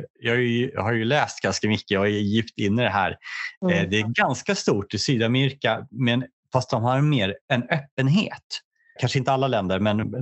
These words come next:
Speaker 1: det är på ett helt annat sätt.
Speaker 2: Mhm.
Speaker 1: Eh,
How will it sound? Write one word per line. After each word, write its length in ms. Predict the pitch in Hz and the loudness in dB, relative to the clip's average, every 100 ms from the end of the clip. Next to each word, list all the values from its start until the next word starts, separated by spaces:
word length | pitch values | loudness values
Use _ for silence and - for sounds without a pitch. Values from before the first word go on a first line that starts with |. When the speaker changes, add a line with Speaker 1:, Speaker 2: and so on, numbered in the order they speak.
| 135 - 127 123 120 - | -2 -2 -6 -6 -6 -2
Speaker 1:
det 200 | 123 127 | 0 0
är 180 | 120 - - | -2 -6 -2
på 60 | 131 | -2
ett 100 | - | 0
helt 260 | 170 104 | -2 0
annat 260 | 98 104 - | 0 -2 -2
sätt. 300 | - - - - - _ - - | -2 -2 -6 -16 -16 _ -16 -2
Speaker 2:
Mhm. 420 | 180 190 247 - | 0 2 0 0
Speaker 1:
Eh, 480 | 110 110 107 107 110 | 0 2 2 2 0